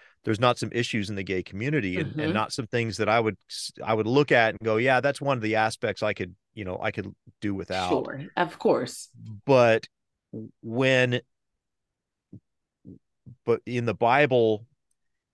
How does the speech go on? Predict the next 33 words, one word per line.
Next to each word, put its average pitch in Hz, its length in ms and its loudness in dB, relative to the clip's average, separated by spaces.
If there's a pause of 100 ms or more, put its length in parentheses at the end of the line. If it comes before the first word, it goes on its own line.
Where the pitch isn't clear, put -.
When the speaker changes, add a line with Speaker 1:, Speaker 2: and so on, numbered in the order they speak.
(600)
Speaker 1:
the, 110 280 -4
it's 110 180 -6
very, 113 340 2 (200)
it, 120 180 -8 (320)
there's, 131 260 -2 (220)
there's 123 220 -2
places 180 420 0
in 165 60 -4
the 143 80 0
Bible 117 400 2
that 107 160 -2
make, 117 420 -4 (100)
that 104 200 -4
people 143 340 -4
use 113 800 -4 (300)
to 104 100 -12
characterize 98 1200 -2
L 113 120 -2
G 104 140 -6
B 104 180 -10
T 98 200 -12
Q 92 240 -14
people. 92 600 -8 (640)
And 113 80 -6
when 110 120 -4
you 110 100 -6
read 147 240 0
the 147 100 -2
description, 98 920 -2 (480)
you 101 80 -12
have 143 200 -4
to 113 100 -6
think, - 500 -6